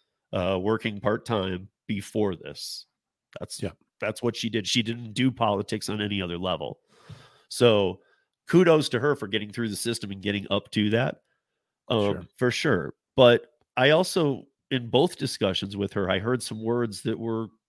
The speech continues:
Speaker 1: make me cringe. She wouldn't, like, she wouldn't use the word union, but she kept talking about these groups. And, uh, I mean, it was like, I could have just looked up in the dictionary union, and she would have said, "My groups mean," and it was the same exact thing.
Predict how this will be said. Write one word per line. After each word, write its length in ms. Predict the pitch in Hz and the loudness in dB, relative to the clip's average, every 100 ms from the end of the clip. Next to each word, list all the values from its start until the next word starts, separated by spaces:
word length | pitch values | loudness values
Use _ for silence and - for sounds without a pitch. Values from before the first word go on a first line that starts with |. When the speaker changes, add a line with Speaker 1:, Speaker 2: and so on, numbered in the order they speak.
| _ _ _ _ _ _ _ _ _ _ - | _ _ _ _ _ _ _ _ _ _ -6
Speaker 1:
make 280 | 147 151 139 | -4 -4 -4
me 120 | 127 | -8
cringe. 680 | - 135 98 71 - - - _ _ _ _ _ | -6 -6 -6 -8 -14 -18 -18 _ _ _ _ _
She 180 | - 127 | -2 0
wouldn't, 360 | 139 160 156 - | 2 0 -2 2
like, 220 | 131 123 | 2 4
she 120 | - | 0
wouldn't 300 | 147 151 139 | -2 -2 -4
use 240 | 143 143 | -2 -2
the 80 | 123 | 0
word 320 | 127 131 120 | 2 2 0
union, 580 | 107 135 156 123 107 101 98 | 0 -2 0 0 0 -2 2
but 160 | 113 | 2
she 140 | - - | 2 -2
kept 200 | 147 143 | -2 2
talking 260 | 160 165 | 0 0
about 180 | 135 127 | -2 -4
these 240 | 117 104 95 | -4 -6 -8
groups. 560 | - 123 135 98 - - | -8 -4 -2 -4 -10 -10
And, 160 | 110 | -8
uh, 60 | 110 - | -8 -8
I 40 | |
mean, 220 | 110 120 110 | -8 -8 -6
it 60 | |
was 220 | 117 113 110 | -6 -4 -4
like, 340 | 123 113 - _ _ _ - _ _ _ - | -2 -4 -8 _ _ _ -20 _ _ _ -2
I 80 | 131 | 0
could 180 | - | 2
have 120 | 156 127 | 2 4
just 380 | 131 131 - | 4 4 2
looked 280 | 113 139 151 | 2 2 4
up 200 | 143 139 - | 4 4 2
in 160 | 135 | 0
the 160 | 143 143 - _ 107 | 0 -2 -4 _ 2
dictionary 600 | 135 - 117 104 104 98 | 2 2 2 2 2 0
union, 540 | 104 131 131 107 95 92 | 0 0 0 -2 -4 -6
and 180 | 107 104 | -10 -8
she 220 | - 131 | -6 -4
would 140 | 127 117 | -2 -4
have 100 | 101 | -2
said, 260 | 113 104 | -2 -2
"My 140 | 113 113 | -2 -2
groups 460 | 117 165 175 - | 0 0 0 -4
mean," 360 | 135 143 113 104 | -2 0 0 -2
and 120 | 110 | -2
it 220 | 110 - 117 | -2 -2 -2
was 200 | 113 98 | -4 -4
the 100 | 90 | -8
same 400 | - - 143 143 | -8 -4 -4 -4
exact 480 | 127 110 110 101 - | -6 -6 -8 -10 -18
thing. 200 | 87 | -20